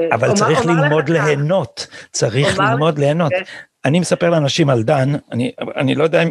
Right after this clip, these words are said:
Speaker 1: כ-, אני לא יודע האם ואם כן, כמה פעמים אמרתי את זה ב-, בפודקאסט הזה,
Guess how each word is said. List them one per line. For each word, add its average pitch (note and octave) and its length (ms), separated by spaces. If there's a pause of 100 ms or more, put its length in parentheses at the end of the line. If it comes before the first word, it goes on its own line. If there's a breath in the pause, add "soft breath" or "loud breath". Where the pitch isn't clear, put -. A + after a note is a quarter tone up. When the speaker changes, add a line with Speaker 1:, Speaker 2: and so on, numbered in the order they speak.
Speaker 1:
כ-, - 60 (300)
אני C3 120
לא E3 60
יודע F#3 160
האם F#3+ 480
ואם F3 260
כן, E3 160
כמה D#3 160
פעמים C#3+ 200
אמרתי C3+ 300
את A#2 60
זה A#2+ 80
ב-, A2+ 200
בפודקאסט A#2+ 540
הזה, A#2 160